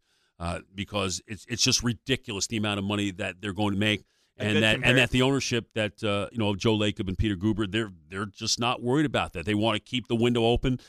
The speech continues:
Speaker 1: for as long as they possibly can. And, uh, I mean, there's a lot to be said for that. And certainly, let's face it, from Mavericks fans know all too well that, uh, the window did not stay open very long for them.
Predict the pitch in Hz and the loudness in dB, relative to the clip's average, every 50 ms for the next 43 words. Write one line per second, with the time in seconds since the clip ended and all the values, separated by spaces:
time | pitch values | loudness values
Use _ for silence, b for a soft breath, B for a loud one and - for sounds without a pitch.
0 | B B B - 113 98 95 107 110 113 131 135 127 - 131 117 - 123 117 113 | B B B -4 -4 -2 0 2 4 4 4 4 2 0 0 0 2 2 2 2
1 | 101 - 101 90 104 92 - 101 98 113 135 160 b b b b b b b - | 2 0 -2 -2 -4 -4 -2 0 0 2 0 0 b b b b b b b -4
2 | 98 101 107 110 110 107 107 113 107 101 107 101 104 110 - _ _ _ _ 101 | -2 0 2 2 2 2 2 2 2 2 0 -2 -4 -8 -16 _ _ _ _ -6
3 | 101 104 101 98 113 120 - 120 113 123 120 120 - 117 117 104 - - 123 120 | -6 -4 0 0 2 2 2 2 2 2 2 2 2 -2 -4 0 2 2 2 2
4 | - - 123 113 117 127 147 170 - - - 110 110 107 104 101 - - - 131 | 2 0 0 2 4 4 4 2 0 -2 -6 -4 -2 -2 -2 -2 -2 -2 -2 -2
5 | 123 - 120 120 117 113 120 117 - - 135 143 143 - - 120 101 - 113 107 | -2 -2 -2 -2 0 0 0 0 0 0 2 2 2 2 0 0 -2 -2 -2 0
6 | 104 104 104 - - _ _ - - - 104 101 104 120 131 - 135 120 - - | 0 0 0 -2 -6 _ _ -20 -20 -12 -4 0 2 2 2 2 0 -2 -2 0
7 | 123 120 117 92 104 120 120 117 120 123 117 - - 123 117 139 170 165 147 135 | 0 0 0 2 2 2 4 4 4 4 2 2 2 2 4 4 4 4 4 4
8 | 135 127 b b b b b b b 107 110 110 104 - - 120 113 110 110 110 | 2 0 b b b b b b b 0 0 0 0 0 0 0 2 2 4 2
9 | 110 95 - _ _ _ _ _ - 92 101 113 110 107 107 101 98 127 131 120 | 0 0 -4 _ _ _ _ _ -10 -2 0 2 2 2 2 4 4 2 2 4
10 | 127 123 123 110 107 127 123 135 135 151 - - - 147 123 117 - 113 104 85 | 2 2 2 2 0 0 2 2 2 2 2 2 2 2 2 2 0 0 0 0
11 | 104 98 92 95 98 98 95 92 87 - - 104 87 92 87 76 - | 0 -2 0 0 0 0 0 0 -2 -2 -2 -2 -2 0 -2 -4 -6